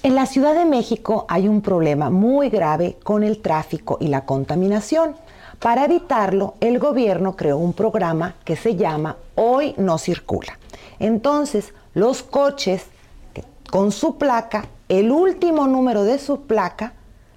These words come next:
corresponde a un día. Ese día en particular, ese coche no puede circular. Así, por ejemplo, los lunes no circula el cero y el nueve. Los martes no circula el uno y el ocho.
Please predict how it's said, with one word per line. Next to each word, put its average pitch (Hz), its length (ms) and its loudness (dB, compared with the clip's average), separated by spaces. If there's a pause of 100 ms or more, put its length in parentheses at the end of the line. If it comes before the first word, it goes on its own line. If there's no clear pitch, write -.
corresponde 185 640 0
a 190 40 4
un 240 140 2
día. 285 300 2 (340)
Ese 226 420 2
día 269 360 0 (140)
en 185 160 2
particular, 226 800 -2
ese 233 320 -2
coche 269 340 -2
no 220 220 -2
puede 180 260 0
circular. - 560 -8 (460)
Así, 185 280 0
por 294 220 0
ejemplo, 277 480 -2 (200)
los 208 280 2
lunes 311 460 2 (260)
no 208 160 0
circula 190 640 -2 (100)
el 202 220 0
cero 339 560 0 (600)
y 165 100 0
el 156 120 2
nueve. 120 380 -2 (400)
Los 240 240 2
martes 285 580 -2 (200)
no 196 180 0
circula 180 640 -2 (160)
el 220 220 2
uno 330 360 2 (160)
y 170 120 0
el 135 120 2
ocho. - 320 -8